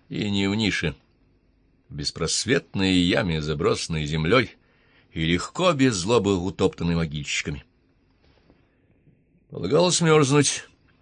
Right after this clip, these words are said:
потому что зима и вообще вечная мерзлота рядышком. Два перегона вверх по карте. Но на самом деле было тепло и почти уютно, но только очень тоскливо.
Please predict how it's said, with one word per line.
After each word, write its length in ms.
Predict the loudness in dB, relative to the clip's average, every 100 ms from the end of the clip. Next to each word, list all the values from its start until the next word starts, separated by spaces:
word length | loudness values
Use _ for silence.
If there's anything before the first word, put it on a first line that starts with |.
| _ _ _
потому 200 | -14 -10
что 120 | -6
зима 480 | -4 0 2 4 4
и 60 | 4
вообще 320 | 2 2 0
вечная 400 | 0 0 0 -2
мерзлота 580 | -2 -2 -2 0 2 2
рядышком. 480 | 2 0 -6 -10 -12 _ _ _ _ _ _ _ _ -10
Два 220 | 0 0
перегона 500 | 2 0 2 2 2
вверх 260 | 2 2
по 120 | 0 0
карте. 380 | 0 0 -4 -8 _ _ _ _ _ _
Но 180 | -8 -4
на 160 | -2
самом 440 | -2 0 2 4 4
деле 320 | 2 2 0 -4 _ _ _ _ -6
было 200 | -2 -2
тепло 440 | -2 0 6 6
и 60 | 6
почти 420 | 2 -4 0 4
уютно, 500 | 6 4 4 -2 -6 -10 _ _ _ -18
но 80 |
только 200 | -14 -4
очень 260 | -2 -2 -4
тоскливо. 480 | -2 -2 -2 -6